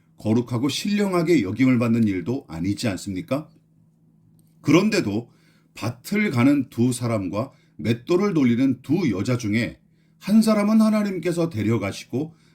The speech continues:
나머지 한 사람은 버림을 받습니다. 물론 노아의 홍수 이야기와 이 비유는 모두 종말과 재림과 심판의 날이 갑자기 그리고 부지불식간에 들이닥친다는 것이 핵심이자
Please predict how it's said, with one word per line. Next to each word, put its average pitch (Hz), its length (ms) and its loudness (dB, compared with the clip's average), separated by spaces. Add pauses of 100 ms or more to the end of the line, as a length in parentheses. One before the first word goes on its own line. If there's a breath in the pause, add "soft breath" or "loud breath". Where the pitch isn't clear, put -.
나머지 160 500 2
한 202 180 0
사람은 113 480 -2 (100)
버림을 214 460 4
받습니다. 101 580 -6 (1000 soft breath)
물론 156 600 4
노아의 151 400 0
홍수 202 500 -2
이야기와 110 720 0
이 165 280 0
비유는 113 560 2 (260)
모두 127 500 2 (280 soft breath)
종말과 151 720 2
재림과 104 560 -2
심판의 202 640 -2
날이 95 380 -2
갑자기 117 680 -4 (300 soft breath)
그리고 151 420 0 (300 soft breath)
부지불식간에 139 1080 0
들이닥친다는 143 840 0
것이 160 360 -2 (320 soft breath)
핵심이자 160 800 -2